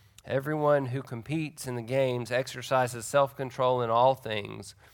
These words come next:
And then when they do it, they receive a perishable wreath. But we, an imperishable. We strive after that which is imperishable.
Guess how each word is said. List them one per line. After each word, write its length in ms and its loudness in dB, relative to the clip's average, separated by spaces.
And 220 -6
then 340 4
when 120 -2
they 100 0
do 300 -2
it, 200 0
they 160 -2
receive 560 -4
a 120 0
perishable 1000 -4
wreath. 480 -8
But 160 -14
we, 720 -2
an 140 -8
imperishable. 880 -8
We 100 -16
strive 840 -2
after 580 -4
that 440 -4
which 200 -16
is 160 -16
imperishable. 1000 -10